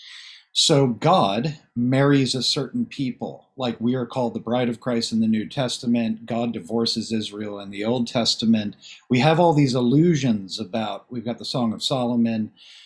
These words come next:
uh, we've got all these illusions about the union with God in the context of marriage.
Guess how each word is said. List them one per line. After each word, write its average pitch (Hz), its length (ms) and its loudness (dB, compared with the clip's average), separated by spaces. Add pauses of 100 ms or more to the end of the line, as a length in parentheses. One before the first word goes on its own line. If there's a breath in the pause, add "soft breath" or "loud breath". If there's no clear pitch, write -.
(240 loud breath)
uh, 113 300 0
we've 131 200 -2
got 170 140 0
all 208 120 0
these 147 180 -2
illusions 135 800 0
about 107 400 -6 (100)
the 117 160 -4
union 135 640 0
with 110 220 -6 (100)
God 110 520 -4
in 127 160 -4
the 117 80 0
context 143 600 -6
of 92 120 -10
marriage. 107 720 -6